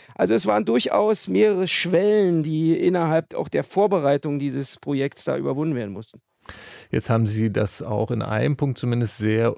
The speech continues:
Speaker 2: unterschiedlich angelegt, was in der Realität passiert ist, was Sie in Ihrem Roman beschreiben. In dem Roman, da geht der Sohn der Spione in den Westen, nachdem auch seine Eltern in den Westen freigekauft wurden, beziehungsweise ausgetauscht wurden.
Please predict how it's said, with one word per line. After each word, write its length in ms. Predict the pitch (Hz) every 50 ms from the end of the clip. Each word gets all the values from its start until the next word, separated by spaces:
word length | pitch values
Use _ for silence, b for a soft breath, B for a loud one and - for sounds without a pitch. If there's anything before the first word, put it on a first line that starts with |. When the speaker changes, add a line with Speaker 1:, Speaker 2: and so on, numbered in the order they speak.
| - _
Speaker 2:
unterschiedlich 640 | - 143 165 175 180 143 - - 120 98 104 95 -
angelegt, 720 | - 104 104 101 98 104 98 95 98 101 107 - - - -
was 180 | 104 101 -
in 120 | 104 104 104
der 120 | 104 95
Realität 580 | 101 101 101 98 101 107 - - - 113 - -
passiert 440 | - 113 - - - 110 110 -
ist, 160 | - 113 - -
was 200 | 104 101 - -
Sie 60 | 107
in 100 | 104 104
Ihrem 180 | 101 104 104 104
Roman 560 | 95 104 104 98 95 92 95 104 113 127 127
beschreiben. 540 | 127 123 - - 120 110 110 110 117 120 117
In 100 | 113 110
dem 140 | 113 117 117
Roman, 680 | 92 110 117 113 113 113 117 127 151 175 190 202 185 B B B B B B B B
da 120 | - 120
geht 220 | 107 - 139 131 -
der 160 | 139 131 123
Sohn 460 | 107 107 120 127 135 143 170 180 175
der 160 | 156 156 151
Spione 600 | - - - - 131 131 139 139 143 147 143 139
in 160 | 117 120 120
den 180 | 117 123 117 92
Westen, 480 | 110 110 101 - - - - - 107 98
nachdem 420 | 95 95 - - 110 107 104 107
auch 140 | - 104 92
seine 260 | - 117 104 101 104
Eltern 440 | 101 107 120 117 - 117 107 101 98
in 180 | - 110 110
den 160 | 107 104 98 92
Westen 320 | 101 95 - - - 113
freigekauft 760 | - - - 101 101 107 107 107 - - 107 107 95 - -
wurden, 460 | 107 104 104 104 107 110 107 107 104
beziehungsweise 500 | 98 - - 107 101 101 104 104 104 104
ausgetauscht 720 | - 107 107 - - 117 - - 113 113 110 - - -
wurden. 400 | 120 107 104 107 113 113 113 107